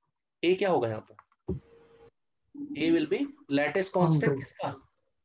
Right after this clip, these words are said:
Speaker 1: Direct lattice का, है ना, ओके, ये है। तो ये band gap arise होगा वहाँ पर, ओके।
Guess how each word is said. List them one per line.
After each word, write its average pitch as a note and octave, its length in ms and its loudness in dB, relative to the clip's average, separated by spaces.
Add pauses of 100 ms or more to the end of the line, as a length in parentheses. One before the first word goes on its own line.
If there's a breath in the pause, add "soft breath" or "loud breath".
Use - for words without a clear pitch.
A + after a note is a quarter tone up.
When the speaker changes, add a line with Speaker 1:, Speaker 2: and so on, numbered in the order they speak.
(1500)
Speaker 1:
Direct F3 340 -2
lattice A#2 320 -2
का, G#2+ 140 -10
है B2+ 120 -6
ना, F#3+ 100 -6 (2000)
ओके, C#3 240 -4 (480)
ये A#2+ 100 0
है। G2+ 180 -4 (1400)
तो C3+ 60 0
ये D#3 280 2 (500 soft breath)
band C#3+ 280 -2
gap D#3+ 280 0
arise A#2 320 2
होगा F#2+ 180 -6
वहाँ G2+ 160 -14
पर, - 280 -20
ओके। - 140 -20